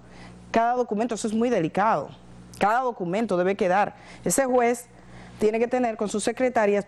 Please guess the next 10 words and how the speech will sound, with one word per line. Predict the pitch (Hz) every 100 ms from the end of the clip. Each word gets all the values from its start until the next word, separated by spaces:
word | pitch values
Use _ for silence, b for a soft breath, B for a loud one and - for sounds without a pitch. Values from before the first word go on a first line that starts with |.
| -
todo | 247 294 -
organizadito. | 220 202 190 190 175 175 - 156
Yo | - 196
recibí | 208 202 190
esto, | 190 190 185
esto, | 185 190 185 180 180
esto, | 185 - 170
esto, | 185 180 175
esto, | 175 185 180 175
esto, | 151 - 139